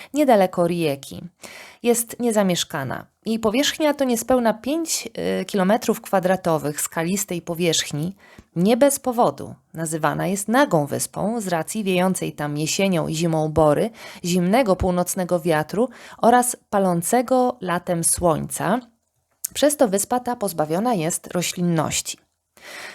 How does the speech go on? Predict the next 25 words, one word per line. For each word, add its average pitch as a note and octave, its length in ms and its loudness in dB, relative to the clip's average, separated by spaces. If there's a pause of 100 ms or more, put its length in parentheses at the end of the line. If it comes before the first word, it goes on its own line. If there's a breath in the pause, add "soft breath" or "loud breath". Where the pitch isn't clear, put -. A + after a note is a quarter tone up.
Wyspa D#4 320 4
do C#4 120 0
dwudziestego B3 560 -4
wieku C#4+ 260 -2
była A3+ 360 2
niezamieszkana, G#3+ 760 0
ale G3+ 140 2
w - 80 -10
trakcie C4 420 0
pierwszej G#3 460 -2
wojny G3+ 340 2
światowej F3 520 0
umieszczono B3+ 560 0
na B3 120 2
niej G#3 220 0
obóz G#3+ 300 0
jeniecki, F#3+ 600 -2
do A#3+ 120 0
którego A3 420 0
zsyłano G3 640 2
rosyjskich E3+ 600 -2
jeńców G3 520 -2
z - 100 -4
frontu E3+ 320 0
wschodniego. F3+ 680 0